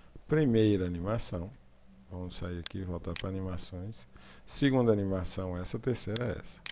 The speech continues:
Podemos, é, inclusive aqui no elástico, no, nas ondas, repare que,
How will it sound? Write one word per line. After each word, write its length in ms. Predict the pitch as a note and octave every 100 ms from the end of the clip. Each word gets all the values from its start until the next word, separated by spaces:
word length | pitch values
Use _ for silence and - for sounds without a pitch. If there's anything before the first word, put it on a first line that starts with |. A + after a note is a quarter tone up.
| - - - - - -
Podemos, 800 | - C3 A2 A2 A#2 C#3 C#3 - -
é, 560 | A2 G#2+ G#2 G2+ G2 -
inclusive 680 | A2+ A2+ G#2+ F#2+ A2 B2 C3
aqui 600 | A#2 - - A2+ B2 F#2+ - - - - - - - -
no 200 | G2+ G#2
elástico, 920 | F#2 G2+ A#2+ C3 - - - - - - -
no, 340 | G2+ F#2+ E2+ E2 F2 F2+ - - - - - - - -
nas 280 | F#2 E2
ondas, 420 | A2 B2+ A#2 G2 F#2+
repare 500 | G2 - G#2 A2+ A#2+
que, 380 | - G#2 A#2